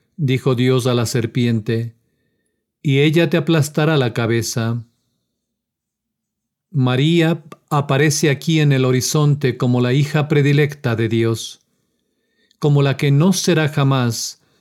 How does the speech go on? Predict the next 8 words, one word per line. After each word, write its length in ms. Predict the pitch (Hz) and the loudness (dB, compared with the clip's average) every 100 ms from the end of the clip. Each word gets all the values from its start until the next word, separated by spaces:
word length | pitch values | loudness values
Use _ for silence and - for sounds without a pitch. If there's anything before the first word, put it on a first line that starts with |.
| _ | _
ni 180 | 143 143 | 0 0
por 240 | 147 143 | 2 2
un 160 | 151 160 | 2 0
solo 360 | - 170 156 | 0 0 2
instante, 880 | 135 127 - 143 127 117 117 113 113 _ _ _ _ - | 2 0 -2 -2 0 0 -2 -4 -4 _ _ _ _ -4
esclava 640 | 143 - - 160 151 120 | -4 -2 -2 0 2 0
del 240 | 113 117 | 0 0
demonio 580 | 113 117 113 113 113 117 | 0 0 0 -2 -4 -8